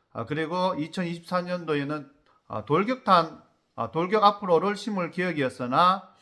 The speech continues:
아, 고추를 저희가 이제 생각해 보니까 더 대과종을 심는 것이 좋겠다 생각해서 지금 이제 두 품종을 선택을 하고 있습니다. 그래서,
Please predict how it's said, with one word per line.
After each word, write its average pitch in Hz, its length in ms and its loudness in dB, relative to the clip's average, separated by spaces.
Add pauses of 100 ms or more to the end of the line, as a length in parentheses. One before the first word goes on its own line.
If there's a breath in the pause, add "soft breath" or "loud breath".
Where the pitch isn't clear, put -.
(540 soft breath)
아, 113 360 -2
고추를 190 800 -2
저희가 143 420 2
이제 120 160 -6
생각해 170 440 -4
보니까 135 600 -2 (280 loud breath)
더 117 220 -2
대과종을 165 680 2
심는 170 400 -8
것이 139 300 -4
좋겠다 139 420 -6
생각해서 131 840 -6 (260 soft breath)
지금 135 300 -2
이제 123 200 -4
두 147 220 -8
품종을 151 720 -4 (140)
선택을 139 680 -6 (200)
하고 135 280 -6
있습니다. 101 440 -12
그래서, 131 520 -4